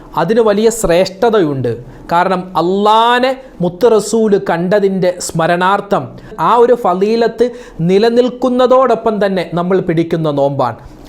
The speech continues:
അതിൻ്റെ ഒരു സ്മരണ നമ്മുടെ മനസ്സിലുണ്ട്, ഇസ്രാഇൻ്റെ മിഅ്റാജിൻ്റെ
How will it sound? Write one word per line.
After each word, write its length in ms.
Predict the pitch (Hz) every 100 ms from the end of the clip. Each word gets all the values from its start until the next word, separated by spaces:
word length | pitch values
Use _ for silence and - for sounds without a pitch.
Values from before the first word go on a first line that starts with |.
| 165
അതിൻ്റെ 220 | 202 240 247
ഒരു 100 | 214 -
സ്മരണ 400 | 196 185 208 240 220
നമ്മുടെ 200 | 196 180 170
മനസ്സിലുണ്ട്, 600 | 165 160 165 143 135 127 120 - 151
ഇസ്രാഇൻ്റെ 520 | - 185 196 202 208 180
മിഅ്റാജിൻ്റെ 600 | 165 160 165 165 160